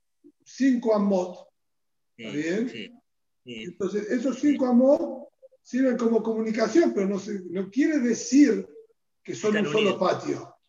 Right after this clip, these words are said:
Speaker 1: Claramente
Speaker 2: Ah.
Speaker 1: acá hay una pared que divide.
Speaker 2: Ajá.
Speaker 1: Entonces nosotros
Speaker 2: Ajá.
Speaker 1: podemos hacer nuestro Eru propio y ellos su Eru propio y no podemos sacar de un patio al otro.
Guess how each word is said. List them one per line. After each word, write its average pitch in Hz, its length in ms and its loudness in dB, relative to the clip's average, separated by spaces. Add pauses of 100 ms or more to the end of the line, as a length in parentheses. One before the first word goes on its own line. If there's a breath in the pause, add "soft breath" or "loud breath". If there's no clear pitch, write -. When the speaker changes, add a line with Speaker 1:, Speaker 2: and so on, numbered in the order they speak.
(120)
Speaker 1:
Claramente 226 540 0
Speaker 2:
Ah. 220 40 -4
Speaker 1:
acá 202 80 -8
hay 220 60 -2
una 214 240 0
pared 220 300 0
que 220 140 0
divide. 254 600 2 (720)
Speaker 2:
Ajá. 110 320 -18 (120)
Speaker 1:
Entonces 170 180 -6
nosotros 247 280 2
Speaker 2:
Ajá. - 40 -2
Speaker 1:
podemos 240 260 4
hacer 226 220 0
nuestro 214 300 2
Eru 208 240 0
propio 185 720 0 (220)
y 214 120 -4
ellos 233 240 -2
su 233 120 2
Eru 233 160 2
propio 214 600 -2 (120)
y 165 120 -10
no 220 180 -2
podemos 233 400 0
sacar 226 420 -4
de 233 60 2
un 202 100 -2
patio 214 340 -4
al 277 80 2
otro. 185 240 -4